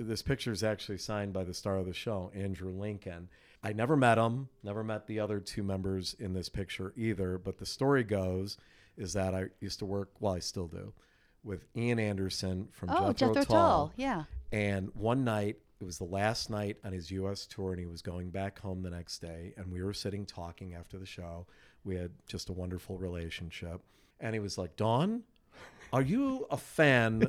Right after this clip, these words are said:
Speaker 2: <laughs>
Speaker 1: of the horror genre?"
Speaker 2: Oh,
Speaker 1: And I,
Speaker 2: dear.
Speaker 1: I'm actually going verbatim here. And I'm like, "Like,
Speaker 2: <laughs>
Speaker 1: like movies and T V shows?" He goes, "Exactly." And I'm like,
Speaker 2: Oh.
Speaker 1: "Oh, I love horror." He goes,
Speaker 2: You
Speaker 1: "I thought
Speaker 2: do?
Speaker 1: so.
Speaker 2: Oh,
Speaker 1: I
Speaker 2: wow.
Speaker 1: thought so." Ag-, again,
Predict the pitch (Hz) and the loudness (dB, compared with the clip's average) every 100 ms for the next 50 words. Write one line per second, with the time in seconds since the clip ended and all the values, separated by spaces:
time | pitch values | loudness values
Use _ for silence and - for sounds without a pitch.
0 | - - 123 98 123 120 - 190 135 104 | 4 2 2 4 4 4 6 8 8 6
1 | 92 90 107 95 92 90 87 - - - | 2 0 0 0 0 -4 -8 -14 -2 0
2 | - - - - - 165 175 160 170 156 | 0 6 8 8 4 0 4 8 10 12
3 | 180 202 170 - 127 123 123 123 113 101 | 12 12 12 10 8 8 6 6 6 2
4 | 104 107 110 120 131 135 143 139 143 - | 2 4 4 4 2 0 0 0 -2 -8
5 | - - - 120 120 117 110 - - 113 | -20 -8 2 6 8 8 4 0 2 6
6 | 104 - - - 370 339 107 104 110 139 | 6 2 -4 -2 0 2 0 0 2 4
7 | 143 151 135 123 131 123 165 185 180 117 | 6 4 4 0 2 4 4 4 4 4
8 | 107 98 - 110 92 87 - - - _ | 0 0 -4 -6 -2 -2 -4 -16 -20 _
9 | _ _ - 262 110 147 - - 113 82 | _ _ 2 6 8 6 4 2 2 2
10 | 85 104 120 85 - - 95 85 85 85 | 0 2 2 0 -12 -6 -4 -4 -6 -8
11 | 82 - 240 - 117 90 - 82 98 - | -6 0 4 6 6 4 0 -6 -8 -14
12 | - - 123 110 - 98 120 156 147 135 | -8 -2 2 2 2 -2 0 2 4 6
13 | 110 | 6